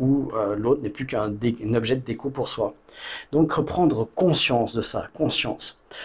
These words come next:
Euh, partager, se connecter à l'extérieur, hein, c'est aussi, eh bien, justement, le stop mental, ça va stopper le discours interne. Si vous êtes en plein match de vol-, de beach volley,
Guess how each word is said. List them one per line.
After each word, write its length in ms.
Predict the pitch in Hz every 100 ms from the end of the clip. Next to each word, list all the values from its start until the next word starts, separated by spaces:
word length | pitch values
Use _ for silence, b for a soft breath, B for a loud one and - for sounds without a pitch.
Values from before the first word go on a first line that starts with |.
| B B B B B B _ 160
Euh, 220 | 170 165
partager, 800 | 160 226 220 208 190 196 240 226
se 140 | -
connecter 800 | 147 190 185 175 - 202 190 175
à 240 | - 139
l'extérieur, 920 | 143 156 175 - 185 160 160 214 202 139
hein, 200 | 147 -
c'est 240 | - 127
aussi, 420 | 113 - - 185
eh 120 | 143
bien, 240 | 117 131 127
justement, 500 | 110 - 117 123 143
le 100 | 117
stop 360 | - 143 -
mental, 480 | 110 104 135 147 113
ça 160 | - 110
va 180 | 113 131
stopper 800 | - - - 160 160 151 151
le 100 | 123
discours 400 | 113 110 - 127
interne. 420 | 107 - 143 110 101
Si 200 | - 123
vous 200 | 113 139
êtes 200 | 143 117 107
en 100 | 113
plein 320 | - 151 147
match 500 | 131 135 143 139 - 120 B B 123
de 200 | 120 113
vol-, 420 | 104 131 127 117
de 80 | 113
beach 340 | 107 147 123
volley, 420 | 127 120 147 151